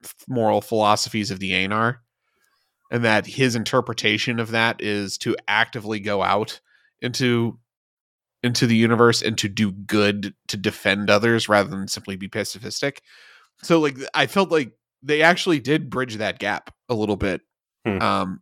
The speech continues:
Speaker 1: albeit, like, right before they redshirt his ass off the show. But, you know, credit where credit's due.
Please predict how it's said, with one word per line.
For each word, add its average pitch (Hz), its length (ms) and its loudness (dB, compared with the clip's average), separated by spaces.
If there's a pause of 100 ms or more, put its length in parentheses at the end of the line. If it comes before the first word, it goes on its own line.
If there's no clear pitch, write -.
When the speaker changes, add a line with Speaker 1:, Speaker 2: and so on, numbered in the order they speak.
Speaker 1:
albeit, 113 480 2
like, 110 200 4
right 107 240 2
before 104 260 -2
they 98 120 -2
redshirt 98 460 0
his 90 120 -4
ass 87 500 2
off 95 280 2
the - 60 -8
show. - 400 0 (760)
But, 95 300 2 (580)
you 131 120 -4
know, 143 180 -12 (360)
credit 240 240 6
where 233 120 0
credit's 226 340 4
due. 180 260 -2